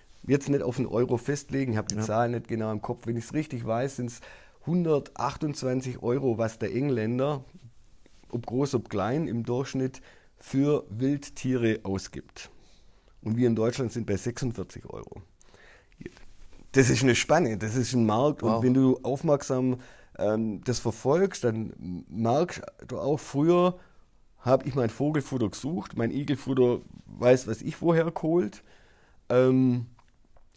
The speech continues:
Speaker 1: heute hat jeder Zoofachgeschäft mindestens ein Regal, das immer größer wird,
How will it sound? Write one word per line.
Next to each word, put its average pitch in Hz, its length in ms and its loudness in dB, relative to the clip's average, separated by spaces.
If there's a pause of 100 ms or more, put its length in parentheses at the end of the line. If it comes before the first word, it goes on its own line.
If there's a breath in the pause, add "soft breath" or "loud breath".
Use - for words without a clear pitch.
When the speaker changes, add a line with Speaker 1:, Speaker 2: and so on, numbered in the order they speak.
Speaker 1:
heute 123 240 4
hat 123 280 -2 (420)
jeder 123 540 2
Zoofachgeschäft 127 1200 -6
mindestens 135 640 -2
ein 135 220 2
Regal, 113 440 0
das 117 140 -8
immer 135 260 0
größer 131 480 -2
wird, 156 300 -6